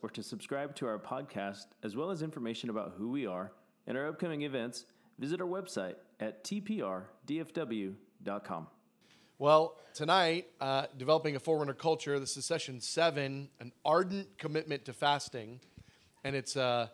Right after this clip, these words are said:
Speaker 2: it's kind of fun, the way that, um, Caitlin and, uh, Sebastian just kind of gave a little bit of a segue unintentionally. I was already thinking about some of that language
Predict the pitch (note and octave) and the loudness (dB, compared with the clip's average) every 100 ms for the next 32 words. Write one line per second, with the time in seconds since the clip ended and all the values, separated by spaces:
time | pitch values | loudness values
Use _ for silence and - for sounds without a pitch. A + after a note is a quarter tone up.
0 | - _ _ - - F#3 D#3+ - F3+ C#3+ | -12 _ _ -8 2 4 4 4 6 6
1 | E3 F3 C3+ C3+ D3 D#3 C#3 C3 - - | 4 -2 -2 4 4 4 2 0 -2 -8
2 | A#2 A#2 A2+ A2 A2 - D#3 D3+ C#3 C#3 | -4 -4 -4 -8 -14 -6 -4 -2 -4 -6
3 | A#2+ A#2+ A#2+ A#2 - - _ _ A2+ A2+ | -6 -8 -8 -10 -16 -20 _ _ -12 -10
4 | G#2+ C3+ C3+ D#3 - D3 C3+ A#2+ A#2+ - | -10 0 2 2 2 -4 -4 -6 -10 -6
5 | C#3+ C3 A2 - _ _ - - _ D3 | -4 -4 -6 -10 _ _ -20 -20 _ 0
6 | D3 C#3 F3 E3+ C#3+ B2 A#2+ A2 - _ | 2 2 2 4 4 4 0 -2 -8 _
7 | _ - E3+ F#3 D#3 C3+ B2+ C3+ D3 B2+ | _ 0 4 6 6 4 2 -2 -2 0
8 | D#3+ F3+ C#3+ A#2+ A#2 C3+ - - - _ | 0 0 -2 0 0 -2 -6 -20 -20 _
9 | - D3+ F3+ F#3 D#3+ B2 F3+ G3+ D#3 C3+ | -8 4 6 8 6 2 0 0 -2 2
10 | B2+ B2+ B2+ - - - B2 - - - | 4 6 4 0 -20 -18 -18 -18 -16 -4
11 | - G3 E3+ C3+ C#3+ F3 G#3 C#3+ A2+ A#2 | 0 6 6 6 4 2 2 0 0 -2
12 | - | -8